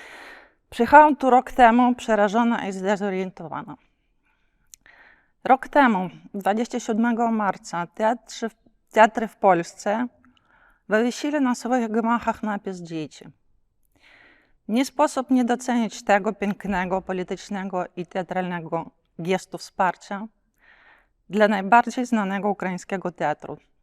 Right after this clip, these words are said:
teatru w Mariupolu, który został zbombardowany przez Rosjan. Był to symbol wsparcia dla wszystkich Ukraińców. Ubiegły rok dał nam nową wiedzę o teatrze.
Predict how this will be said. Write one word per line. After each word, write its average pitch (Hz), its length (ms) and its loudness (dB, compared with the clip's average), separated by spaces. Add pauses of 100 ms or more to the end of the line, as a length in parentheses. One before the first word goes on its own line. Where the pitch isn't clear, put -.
(120)
teatru 202 340 -4
w 185 40 -10
Mariupolu, 165 640 -8 (960)
który 233 280 0
został 240 360 0
zbombardowany 190 880 -4
przez - 300 -12
Rosjan. 160 540 -10 (1120)
Był 220 160 -2
to 247 140 -8
symbol 226 640 -2 (120)
wsparcia - 580 0
dla 175 220 -4
wszystkich - 440 -16
Ukraińców. - 540 -16 (2000)
Ubiegły 277 480 0
rok 262 220 4
dał 226 240 4
nam 208 300 -2
nową 220 320 2
wiedzę 190 460 -4
o 165 80 -10
teatrze. - 560 -4